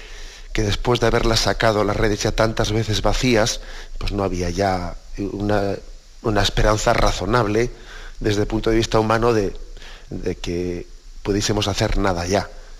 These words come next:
Pero en tu nombre echaré las redes. Porque sé que los demonios se someten en nombre,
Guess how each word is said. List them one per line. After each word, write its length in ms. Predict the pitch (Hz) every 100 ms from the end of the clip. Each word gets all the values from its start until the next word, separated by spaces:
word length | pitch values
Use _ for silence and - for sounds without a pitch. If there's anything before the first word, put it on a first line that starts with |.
| -
Pero 220 | 120 113 -
en 140 | 123 110
tu 140 | 117
nombre 380 | 127 147 127 98 -
echaré 360 | 117 101 92
las 140 | 98 90
redes. 480 | 98 92 107 - - - - - - - - - - - - - -
Porque 240 | 107 120
sé 220 | 113 143
que 260 | - 117 98 - - - 113
los 180 | 113
demonios 420 | 110 117 143 127 110
se 80 |
someten 540 | 110 120 131 - 123 - 131
en 160 | 113
nombre, 420 | 123 131 104 95